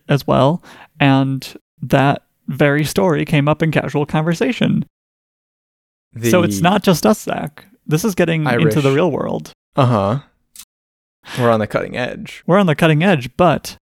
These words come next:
Speaker 1: uh, y-, you just wait. The Worrying Bugs will, will be, uh, the most important part of everyone's daily newsfeed.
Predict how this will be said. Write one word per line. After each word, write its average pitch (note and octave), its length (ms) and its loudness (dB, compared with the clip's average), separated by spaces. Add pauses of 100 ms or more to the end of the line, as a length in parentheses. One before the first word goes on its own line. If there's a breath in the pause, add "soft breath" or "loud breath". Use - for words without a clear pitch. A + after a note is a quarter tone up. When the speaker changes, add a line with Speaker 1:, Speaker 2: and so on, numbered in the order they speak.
(320)
Speaker 1:
uh, F3+ 60 -12
y-, D3+ 600 -4
you E3 240 0
just G#3+ 180 0
wait. E3 300 -2 (220)
The D#3+ 100 0
Worrying F3 340 0
Bugs D#3 300 -4
will, D3+ 200 -2
will E3+ 300 2
be, D#3 420 0 (300)
uh, D3 480 0 (200)
the D3 180 0
most C#3+ 240 0
important C#3 760 -2 (460)
part D3 240 4
of C#3+ 220 0
everyone's C#3 480 -2
daily C3 320 0
newsfeed. C#3+ 600 -4